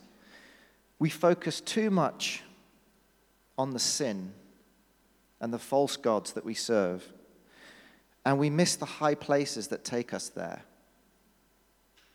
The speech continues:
Or put another way, do we sometimes focus too much on the external expression of the sin that we're struggling with? And we don't focus enough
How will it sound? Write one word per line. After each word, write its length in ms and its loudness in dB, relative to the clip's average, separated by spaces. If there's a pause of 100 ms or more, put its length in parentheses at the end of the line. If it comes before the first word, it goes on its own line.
(380)
Or 120 8
put 180 6
another 300 6
way, 340 4 (1000)
do 80 -2
we 80 0
sometimes 720 0
focus 480 0
too 280 0
much 320 0
on 120 -4
the 100 -4
external 800 0
expression 640 -4
of 100 -6
the 80 -8
sin 380 -4
that 100 -4
we're 100 -6
struggling 540 -2
with? 340 -14 (840)
And 160 -4
we 80 0
don't 240 2
focus 480 -4
enough 580 -6